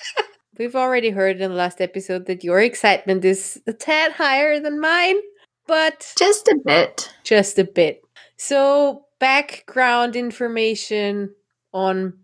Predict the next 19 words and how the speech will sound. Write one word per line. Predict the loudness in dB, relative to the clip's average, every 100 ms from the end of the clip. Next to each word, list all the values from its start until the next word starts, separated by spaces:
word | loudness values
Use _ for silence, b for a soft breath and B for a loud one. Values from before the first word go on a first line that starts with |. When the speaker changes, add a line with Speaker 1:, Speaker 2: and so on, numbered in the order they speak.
| _ _
Speaker 1:
the | -6
movie | -2 -2 0 0
and | 0 0
maybe | 0 0 0
Brie | 2 2
Larson, | 4 2 0 -4 -6
because | -4 -2 -2 0
we | 0
haven't | 2 2 2 0
talked | 2 0 0 0
about | 0 2 2 0 B B B -2
the | -2
person | 0 0 2 0 0 -2 0
that | 0 0
is | 0 2 2 -2
Brie | -4 0 0
Larson, | 2 2 2 0 -6 -4
have | 0 0 0
we? | -4 -4 -6